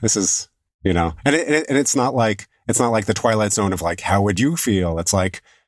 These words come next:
like, "Oh gosh, we have to prevent this." Like, that's the,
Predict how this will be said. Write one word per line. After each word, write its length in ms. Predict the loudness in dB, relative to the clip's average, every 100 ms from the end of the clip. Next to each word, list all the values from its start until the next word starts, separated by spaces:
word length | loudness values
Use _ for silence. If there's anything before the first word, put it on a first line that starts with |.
| _ _
like, 140 | 0 0
"Oh 80 |
gosh, 260 | 2 0 2
we 80 | 0
have 80 | 0
to 60 | 0
prevent 280 | 2 0
this." 340 | -2 -4 -4 -6 _ _
Like, 240 | -4 -4 -18 _ _
that's 300 | 0 2 2
the, 280 | 2 0